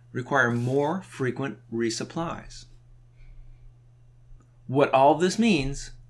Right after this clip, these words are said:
for you. The Target product managers have a real problem on their hands. Fewer people are visiting their stores and spending less when they do come. This means that the firm's profits are starting to take a dive, and pressure is starting to mount on the product managers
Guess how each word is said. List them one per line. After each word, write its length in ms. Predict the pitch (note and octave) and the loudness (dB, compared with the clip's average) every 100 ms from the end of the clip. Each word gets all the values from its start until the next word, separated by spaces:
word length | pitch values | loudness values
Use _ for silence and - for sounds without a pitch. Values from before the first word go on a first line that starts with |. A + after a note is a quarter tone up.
| - | -20
for 240 | - - A#2 | -16 0 0
you. 320 | A2 C#3+ - - - - _ - _ - - - - - | 2 0 -2 -10 -20 -20 _ -20 _ -20 -20 -20 -20 -4
The 100 | D3 | -4
Target 340 | D3 G#3+ C#4+ - | 2 2 2 2
product 240 | F#3+ E3 | 2 4
managers 340 | C#3 B2 A#2 | 0 -2 -4
have 120 | B2 A#2+ | -4 -2
a 40 | |
real 220 | A2+ C3+ | 0 0
problem 280 | C3 B2+ A2 | 2 0 0
on 80 | G2 | -4
their 100 | - | -10
hands. 360 | G2 F2+ - - - | -14 -16 -18 -20 -20
Fewer 400 | - - D#3+ A#3+ | -14 4 6 6
people 320 | B3 F#3 E3+ | 2 -2 0
are 80 | F#3+ | -2
visiting 400 | D3+ B2+ B2+ C#3 | -2 -4 -6 -6
their 100 | D3 | -6
stores 360 | D#3 A2 G#2+ A2+ | -6 -4 -4 -4
and 100 | B2+ | -8
spending 380 | - C3 C3+ B2+ | -4 -2 -2 0
less 460 | E3 A#2+ A#2 - | 2 2 0 -8
when 100 | C#3 | -6
they 120 | D3 | -4
do 180 | D3+ F#3 | 0 -2
come. 340 | F#3 G2 G2 - - - - - | -2 -10 -12 -18 -20 -20 -20 6
This 220 | C#3+ F#3+ | 8 8
means 260 | G3+ F#3+ - | 6 2 0
that 120 | D#3 | -2
the 80 | C3+ | -2
firm's 300 | D3 C#3+ A#2+ | -4 -4 -6
profits 540 | - F#3+ G#3+ C3 - | -4 -2 0 -2 -6
are 140 | - B2 | -6 -6
starting 400 | - A#2 A#2+ C#3 | -4 -4 -4 -4
to 100 | D#2+ | -8
take 200 | - B2 | -6 -6
a 60 | |
dive, 380 | C3 A2+ F2+ G2 - | -4 -4 -6 -8 0
and 280 | F3 D3+ C3+ - - | 4 4 2 -10 -18
pressure 420 | - D#3 E3 - | -2 0 2 2
is 80 | G#3 | 0
starting 260 | - D#3 D#3+ | 2 0 0
to 80 | D#3+ | 0
mount 260 | B2+ A2+ | 0 -2
on 80 | A#2 | -4
the 80 | A#2 | -8
product 380 | - D#3 F#3+ D#3+ | -4 -2 -2 -2
managers 500 | A2+ G#2+ G#2 G#2 | -4 -2 0 -2